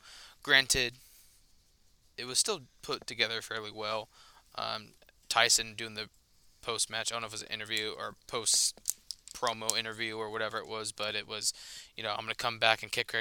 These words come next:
kick Chris Jericho's ass." I liked it. Short, sweet, to the point. Um, I just don't want this to, you know, go on for too long, if that makes any sense. Like, it should be a one week, boom, done,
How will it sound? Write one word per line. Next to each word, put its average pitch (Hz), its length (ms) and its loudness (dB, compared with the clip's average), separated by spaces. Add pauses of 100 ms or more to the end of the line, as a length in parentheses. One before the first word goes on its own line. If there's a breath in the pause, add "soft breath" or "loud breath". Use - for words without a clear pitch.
(380)
kick 123 200 -2
Chris - 160 -4
Jericho's 110 340 0
ass." 117 300 2
I - 100 0
liked 170 240 4
it. - 120 -12 (400 loud breath)
Short, - 340 6
sweet, 151 220 2
to - 60 0
the 135 80 -12
point. 127 340 -2 (580 loud breath)
Um, 107 380 -4 (1000)
I 135 60 12
just 135 180 6
don't 123 240 0
want 117 260 -2
this 120 220 6
to, 107 300 0 (640 loud breath)
you 127 80 -8
know, 104 220 -10 (1900 loud breath)
go 113 200 -2
on 107 180 -4
for 107 120 -12
too - 160 -6
long, 95 280 -10
if - 80 -20
that 65 160 -12
makes - 160 -14
any - 100 -16
sense. - 240 -6
Like, 90 100 -2
it 113 80 2
should 131 140 4
be 123 80 4
a 117 100 4
one 131 280 0
week, 127 360 0
boom, 120 240 -6
done, 113 460 -2